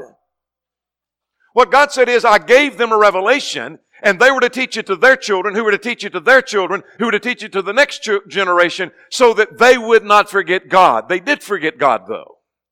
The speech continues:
And what that tells me is they failed to teach it to their children. And so why is this a forgotten command? Because we're not teaching on it. And so we raise up a generation, it doesn't take long.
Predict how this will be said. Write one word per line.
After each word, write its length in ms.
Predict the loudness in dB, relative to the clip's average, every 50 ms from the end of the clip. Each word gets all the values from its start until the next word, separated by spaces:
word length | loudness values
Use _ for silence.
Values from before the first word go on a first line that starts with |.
| _ _ _ _ _ _ _ _ _ _ _ _ _ _ _ _ _ _ _ _ _ _ _ _ -20
And 120 | -12 -6
what 160 | -4 -4 -2
that 160 | -2 -4 -4 -2
tells 240 | -2 -2 -2 -2
me 120 | -4 -10 -10
is 60 | -10
they 100 | -10 -12
failed 300 | -6 -4 -2 -2 -2 -4
to 60 | -8
teach 280 | -12 -12 -12 -12 -12 -14
it 80 | -18
to 100 | -16 -14
their 120 | -12 -12 -14
children. 520 | _ -12 -10 -10 -10 -10 -12 _ _ _ _ _ _ _ _ _ _ _ _ _ _ _ _ _ _ _ _ _ _ _ _ _ _ _ _ _ _ _ _
And 100 | _ -18
so 120 | -16 -10
why 260 | -4 0 2 2 2 2
is 240 | 2 0 -2 -4
this 180 | -6 -8 -6 -6
a 80 | -8 -8
forgotten 400 | -6 -4 -2 -2 -2 -2 -4 -8
command? 300 | -10 -6 -4 -4 -4 -4
Because 260 | -4 -4 -4 -4 -4
we're 120 | -6 -6
not 220 | -4 -4 -4 -4 -6
teaching 360 | -12 -20 -20 -20 -20 -18 -18
on 180 | -18 -20 -20
it. 120 | _ _ _ _ _ _ _ _ _ _ _ _ _ _ _ _ _ _ _ _ _ _ _ -20
And 120 | -18 -14
so 120 | -10 -6
we 120 | -2 -2 0
raise 280 | 2 2 2 2 0
up 120 | -2 -8 -8
a 80 | -10
generation, 580 | -12 -14 -20 _ -6 -4 -4 -4 -4 -6 -8 -10
it 100 | -6 -4
doesn't 160 | -4 -4 -4
take 220 | -2 -4 -4 -2 -2
long. 280 | -2 0 0 0 -2